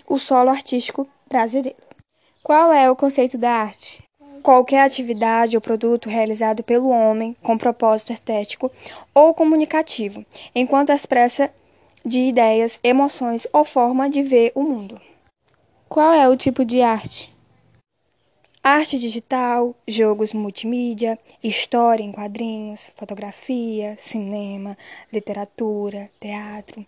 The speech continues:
Speaker 1: escultura, pintura, dança, música e muitos mais.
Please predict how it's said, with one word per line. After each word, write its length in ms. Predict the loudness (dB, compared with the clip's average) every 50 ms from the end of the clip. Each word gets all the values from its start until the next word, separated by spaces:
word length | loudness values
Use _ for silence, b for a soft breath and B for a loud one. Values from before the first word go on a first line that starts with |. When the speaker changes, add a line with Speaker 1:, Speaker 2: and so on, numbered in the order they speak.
| _ _ _
Speaker 1:
escultura, 800 | -14 -12 -10 -12 -12 -10 _ -4 -2 -2 -2 -2 -2 -4 -4 -6 B B B B B B B _
pintura, 720 | 2 2 2 2 0 -2 0 0 2 2 4 4 4 2
dança, 640 | 2 4 4 4 4 4 0 0 -2 -4 -4 -2 0
música 640 | 0 0 0 -2 -4 -6 -8 -10 -8 -6 -6 -6 -6 -6 -4
e 60 | -2
muitos 260 | -2 -2 -2 -6 -10
mais. 320 | -14 -14 -14 _ -20 -20